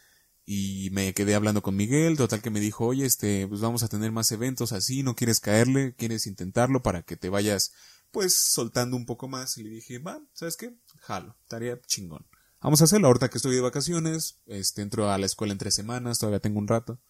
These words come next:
Y ya. Quedamos, me fui, este... y al día siguiente fue, no, mentira, todavía no. Ya me estaba adelantando, mentira.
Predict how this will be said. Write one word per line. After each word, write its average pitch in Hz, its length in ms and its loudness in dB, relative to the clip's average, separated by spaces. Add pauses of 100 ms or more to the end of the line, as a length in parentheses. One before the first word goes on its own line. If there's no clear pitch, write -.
(600)
Y 208 120 -10
ya. - 200 -8 (840)
Quedamos, 160 720 2
me 107 140 -2
fui, 156 640 -4
este... 95 1200 -4 (2000)
y 135 120 8
al 127 100 8
día 147 140 12
siguiente 147 640 8
fue, 113 380 4
no, 127 300 4 (180)
mentira, 107 440 -8
todavía 117 220 -2
no. 95 140 -12 (540)
Ya 110 240 0
me 107 60 0
estaba 101 180 4
adelantando, 90 380 -6
mentira. - 340 -14